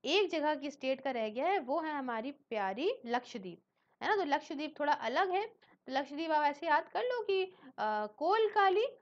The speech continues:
परिचकाली, है ना? इसमें सबसे ज्यादा जो इसमें काली आया है एक ही वर्ड में, अलग-अलग नहीं है, एक ही वर्ड में है, कोल काली, परिचकाली,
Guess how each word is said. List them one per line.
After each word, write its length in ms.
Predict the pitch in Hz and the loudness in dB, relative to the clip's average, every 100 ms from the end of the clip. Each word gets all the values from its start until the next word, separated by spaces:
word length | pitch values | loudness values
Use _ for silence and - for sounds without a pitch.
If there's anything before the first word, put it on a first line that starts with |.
| _ _ | _ _
परिचकाली, 640 | 359 381 330 208 170 170 | 4 4 2 -2 -2 -2
है 140 | 190 247 | -10 -8
ना? 180 | 554 381 | -6 -6
इसमें 200 | 311 359 | -4 -4
सबसे 340 | 349 - 480 | -4 0 4
ज्यादा 220 | 427 381 | 6 4
जो 140 | 320 330 | 2 -2
इसमें 200 | 262 285 | -8 -10
काली 320 | - 226 220 240 | -2 -2 0 -2
आया 200 | 220 262 | -2 0
है 100 | 392 | -2
एक 320 | 254 254 311 | -4 -4 -2
ही 80 | 302 | -2
वर्ड 260 | 180 156 | -2 -4
में, 120 | 160 - _ - | -10 -16 _ -4
अलग-अलग 420 | 220 269 262 262 | -2 0 -2 -4
नहीं 160 | 240 285 | -6 -8
है, 120 | 698 | -8
एक 240 | 247 262 | -6 -2
ही 80 | 349 | 2
वर्ड 220 | 269 208 | 2 0
में 120 | 214 | -2
है, 180 | 220 370 - - _ | -4 -6 -6 -16 _
कोल 300 | 269 330 415 | 0 4 4
काली, 360 | 415 381 359 466 587 - _ | 6 4 6 2 0 -10 _
परिचकाली, 600 | 339 349 226 180 160 170 | 4 4 0 -4 -6 -8